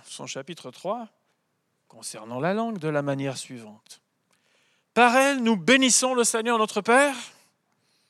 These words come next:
et par elle, nous maudissons les hommes faits à l'image de Dieu. »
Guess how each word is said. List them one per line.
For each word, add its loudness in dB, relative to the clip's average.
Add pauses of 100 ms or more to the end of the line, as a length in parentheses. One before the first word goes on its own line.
(880)
et 6
par 6
elle, 6
nous 2
maudissons 4
les 4
hommes 4
faits 2
à 0
l'image 0
de 0
Dieu. » -6